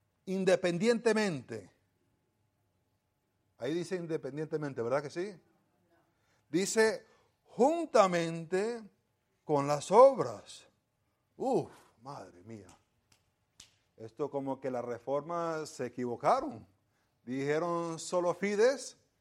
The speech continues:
¿no? Y parece que es sola fides et opere, ¿verdad? Ah, o-, fe y, y obras, no solamente fe, co-, como que parece aquí, porque dice juntamente con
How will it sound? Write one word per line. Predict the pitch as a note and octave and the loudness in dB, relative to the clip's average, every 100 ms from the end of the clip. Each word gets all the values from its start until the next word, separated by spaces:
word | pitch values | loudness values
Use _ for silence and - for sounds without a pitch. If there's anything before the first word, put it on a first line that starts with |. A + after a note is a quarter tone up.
| _ _ _ - | _ _ _ -12
¿no? | C3+ A3+ B3 - _ - | -6 -4 -6 -12 _ -10
Y | C#3 | -4
parece | D3 D3 D#3+ F3+ E3+ | 2 2 2 -2 -8
que | - D#3 F#3 | -2 0 0
es | F#3 | -2
sola | - - E3+ F3 E3+ | -8 -6 -2 0 -2
fides | - F#3 F#3 F#3+ F3 F3 - | -4 -6 -2 -2 -4 -8 0
et | E3 F3 - | 0 0 -8
opere, | C3+ G3+ A#3+ E3 F#2+ | -8 2 2 2 -2
¿verdad? | G2+ A#2+ F3+ G#3+ - _ _ _ _ _ _ A#2+ | -6 -2 0 -2 -8 _ _ _ _ _ _ -4
Ah, | B2 B2 C3 C#3+ - | 0 2 0 -4 -6
o-, | - - | -4 -4
fe | - F#3+ A3 A3 | -2 2 4 2
y, | G#3+ B3+ A#3+ - G#3 | 0 -4 -4 -8 0
y | A3+ | 6
obras, | A3+ B3+ E3+ A2 - - _ _ _ | 6 6 4 -2 -6 -16 _ _ _
no | C3+ F3+ | -10 -4
solamente | A#3 G#3+ G3+ D#3+ C#3 | 0 0 0 -4 -4
fe, | - D3+ A#2 G#2+ - _ _ _ _ _ | 0 0 0 -4 -12 _ _ _ _ _
co-, | E3+ F#3 | 2 4
como | - D#3 C#3+ | 4 2 2
que | - | -2
parece | A#2 A2 A#2 D3 | -4 -2 0 0
aquí, | - C4 | 0 -2
porque | G#3+ B2+ C3+ | 0 0 -2
dice | C3+ D3+ | -4 -8
juntamente | - A3+ D4+ B3 G#3+ A3 B3+ B3+ | 0 0 2 4 4 2 0 -2
con | - G3+ G#3 | 2 0 0